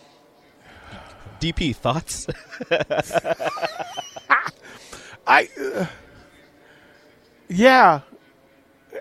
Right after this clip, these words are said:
Speaker 2: it's good to hear it from him, right?
Speaker 1: Yep.
Speaker 2: Uh, so we don't have to speculate, uh, but that's been the question, and, and, and I don't think I'm wrong in saying this.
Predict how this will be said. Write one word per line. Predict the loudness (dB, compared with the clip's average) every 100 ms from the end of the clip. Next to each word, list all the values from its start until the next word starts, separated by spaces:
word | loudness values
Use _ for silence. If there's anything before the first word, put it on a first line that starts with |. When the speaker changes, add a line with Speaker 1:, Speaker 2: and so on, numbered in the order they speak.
| -6
Speaker 2:
it's | -4 0 0
good | 2 2
to | 4
hear | 2 2
it |
from | -2 -2
him, | 0 -2 -10 _ _
right? | -2 0 -2 -10 _ -12
Speaker 1:
Yep. | -8 -4
Speaker 2:
Uh, | 0 0 0 -2 -4
so | -6 -4
we | -2
don't | 0
have | -2 -4
to |
speculate, | -4 -4 -2 -2 -2 -4 -10 _ _ _ _ -4
uh, | 0 0
but | 0
that's | 0 -2 -2
been | 0 0 2
the | -6
question, | -2 -2 -2 -12 -12 -16 _ _ -8
and, | -6 -4
and, | -4
and | -2 0
I | 2
don't | 2 0
think | -8
I'm | -6 0
wrong | 2 2 -2
in | -4
saying | -4 -4
this. | -10 -20